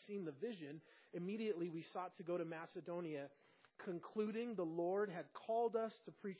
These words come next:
the gospel to them." And that was the verse that God jumped off the page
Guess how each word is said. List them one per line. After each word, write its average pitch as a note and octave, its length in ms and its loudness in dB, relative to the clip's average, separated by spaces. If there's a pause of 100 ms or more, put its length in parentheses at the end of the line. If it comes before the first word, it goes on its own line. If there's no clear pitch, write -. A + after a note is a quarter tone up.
the - 60 -10
gospel D#3 580 -6
to D#3 80 -4
them." A#2+ 200 -12 (680)
And D#3+ 120 -6
that E3+ 180 2
was G3+ 180 4
the B3 80 0
verse F3 320 0 (680)
that E3 180 -2
God E3 220 0 (120)
jumped F3+ 280 -4
off F3+ 180 -4
the F#3+ 80 -8
page D3+ 500 -6